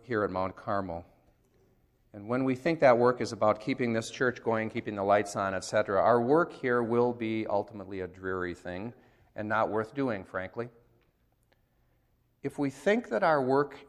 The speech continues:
here is about loving our neighbor, building up lives, and sharing good news, then our work has renewed passion and our hearts are re-engaged.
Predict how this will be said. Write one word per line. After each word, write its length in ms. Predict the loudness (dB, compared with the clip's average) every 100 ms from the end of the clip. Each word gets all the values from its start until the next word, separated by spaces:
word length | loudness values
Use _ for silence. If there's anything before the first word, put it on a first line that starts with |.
| -20 _
here 540 | -6 0 2 0 -4 -10 _ _ _ _ _ _ _ _ _ _ _ _ _ _ _ _ _ _
is 160 | -10 -4
about 260 | 2 2
loving 400 | 6 4 6 4
our 100 | 4
neighbor, 460 | 4 2 -2 -2 -4 -10 _ _ _ _ _ _ _ _ _ _ _ -14
building 420 | -2 0 2 2 4
up 460 | 4 2 -18 -20 _ _ _
lives, 580 | -2 2 2 0 -8 -18 _ _ _ _ -20
and 100 | -16
sharing 380 | -2 2 2 2
good 240 | -4 -6
news, 400 | -10 -10 -12 -20 _ _ _ _ _ _ _ -8
then 460 | -4 0 0 -2 -8 -6
our 220 | 0 2
work 360 | 4 0 -2 -16 -20 _ _ _ _ _ _ _ _
has 240 | -10 -6
renewed 340 | -4 -2 -4
passion 520 | -4 -2 -2 -2 -10 -8
and 100 | -6
our 140 | -8
hearts 380 | -4 -4 -4 -6
are 120 | -4
re-engaged. 880 | -2 -4 -4 -4 -6 -6 -10 -20